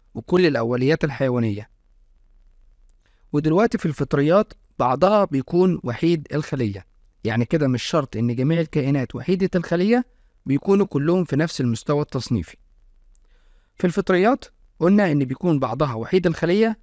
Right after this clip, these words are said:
بس الأغلبية بيكون عديد الخلايا. والفطريات عديدة الخلايا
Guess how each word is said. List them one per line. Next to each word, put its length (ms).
بس 260
الأغلبية 580
بيكون 460
عديد 480
الخلايا. 480
والفطريات 560
عديدة 420
الخلايا 520